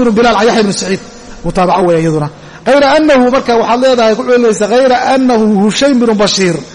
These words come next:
Qaala wuxuu yidhi riwaayadiisa uu Yaxya ka wariyey,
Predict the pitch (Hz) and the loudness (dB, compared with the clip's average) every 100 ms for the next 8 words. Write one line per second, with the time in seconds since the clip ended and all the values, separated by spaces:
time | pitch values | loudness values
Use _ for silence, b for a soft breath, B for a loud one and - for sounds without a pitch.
0 | B B B B 208 262 269 247 196 269 | B B B B 2 4 4 2 0 0
1 | 262 233 220 233 233 277 262 240 240 226 | 0 0 2 2 2 2 0 0 0 0
2 | 214 262 269 277 262 226 196 | 2 0 0 2 2 2 0